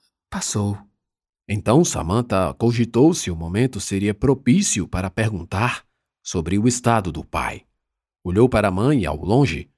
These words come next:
Speaker 2: conversando com a assistente social. Já eram quase meia-noite. E dali iriam à delegacia da mulher. Estava decidido.
Speaker 1: "O senhor está melhor?"
Speaker 2: "Sim, estou.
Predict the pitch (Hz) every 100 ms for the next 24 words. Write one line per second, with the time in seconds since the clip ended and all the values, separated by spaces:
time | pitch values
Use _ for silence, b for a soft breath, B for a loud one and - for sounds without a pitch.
0 | _ _ - 113 127 107 - 123 143 123
1 | - 87 95 - 92 - 113 113 101 -
2 | 95 - 73 57 52 _ _ _ _ -
3 | 95 101 107 95 - 113 110 85 80 95
4 | 82 76 76 73 - - _ _ _ _
5 | _ _ 82 101 104 123 139 143 104 95
6 | 107 113 - 104 98 101 104 101 - 110
7 | 117 117 104 107 98 85 67 67 - _
8 | _ _ _ - - - 113 113 95 85
9 | 92 95 71 71 - - - _ _ _
10 | _ _ _ _ _ _ _ _ _ _
11 | - 175 147 139 - - 135 127 113 107
12 | 120 - _ _ _ _ _ _ _ _
13 | _ - 104 113 76 - 76 73 -